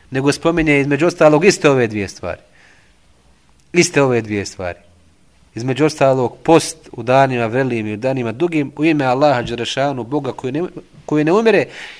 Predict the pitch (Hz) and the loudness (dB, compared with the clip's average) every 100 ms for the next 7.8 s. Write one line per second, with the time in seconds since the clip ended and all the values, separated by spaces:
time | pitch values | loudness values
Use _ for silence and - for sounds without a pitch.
0 | - 165 160 165 160 143 147 147 139 123 | -4 -2 2 2 0 -2 0 0 0 -2
1 | - _ - 143 151 147 131 123 123 151 | -6 _ -8 -2 -2 0 -4 -4 -4 -4
2 | 135 120 131 117 110 135 123 110 113 - | -4 -6 -6 -8 -8 -8 -8 -8 -10 -10
3 | 127 117 135 120 104 107 127 123 117 107 | -10 -8 -8 -8 -8 -8 -8 -8 -10 -10
4 | 98 - 139 135 - - _ - - 139 | -12 -8 -8 -8 -20 -20 _ -20 -10 -6
5 | 131 123 120 110 123 120 - - - 113 | -2 -4 -4 -8 -8 -8 -10 -20 -18 -2
6 | 190 185 175 160 143 - 156 180 196 185 | 0 0 0 -2 -6 -6 -6 -4 -2 -2
7 | 175 170 156 170 190 190 180 170 | -2 -4 -4 -2 0 0 -2 -4